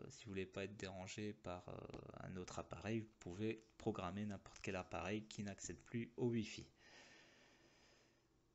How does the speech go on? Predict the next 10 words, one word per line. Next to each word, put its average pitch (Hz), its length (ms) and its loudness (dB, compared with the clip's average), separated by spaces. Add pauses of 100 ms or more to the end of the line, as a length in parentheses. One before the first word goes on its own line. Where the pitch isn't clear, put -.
(140)
Euh, 143 540 12
donc 131 380 6
là, 139 220 12
c'est 127 200 6
pour 123 300 6
redémarrer 120 800 10 (260)
le 113 100 4
dernier, 113 420 4
hein, 101 160 -2 (120)
schedule 110 540 0